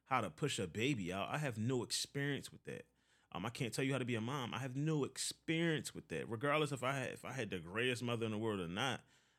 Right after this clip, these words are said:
Um, like, I, I c-, there, I could never have any idea what it's like to be a mom. Um, so I, you know what I mean? There's no reason. I,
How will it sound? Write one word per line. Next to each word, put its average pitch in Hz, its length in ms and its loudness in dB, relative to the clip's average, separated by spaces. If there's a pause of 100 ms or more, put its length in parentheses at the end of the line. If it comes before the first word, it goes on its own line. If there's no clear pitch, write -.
Um, 92 440 0 (580)
like, 113 260 4
I, 147 440 6 (220)
I 147 320 6
c-, - 240 -10
there, 139 280 4
I 151 180 8
could 156 260 0
never 131 600 4
have 127 340 0
any 131 200 -2
idea 107 560 0
what 95 320 0
it's - 240 -6
like 87 280 -6
to - 120 -4
be 90 260 -6
a 110 160 -2
mom. 123 460 0 (560)
Um, 104 240 0
so 104 480 0
I, 120 220 0 (420)
you 143 100 -2
know 139 80 2
what 139 60 2
I - 20 0
mean? 139 340 0
There's 107 240 -2
no 131 200 2
reason. 123 440 2
I, 90 200 2